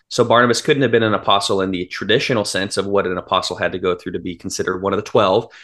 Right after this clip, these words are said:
or thirteen, I guess, with Paul and Matthias after, after Judas. So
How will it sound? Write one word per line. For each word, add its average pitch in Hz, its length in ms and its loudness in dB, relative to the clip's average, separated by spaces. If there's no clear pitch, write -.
or 104 120 -2
thirteen, 117 380 2
I 104 60 0
guess, 95 160 0
with - 140 -6
Paul 92 400 0
and 92 200 -8
Matthias 90 520 -4
after, - 340 -4
after 98 200 -4
Judas. 143 260 2
So 127 400 4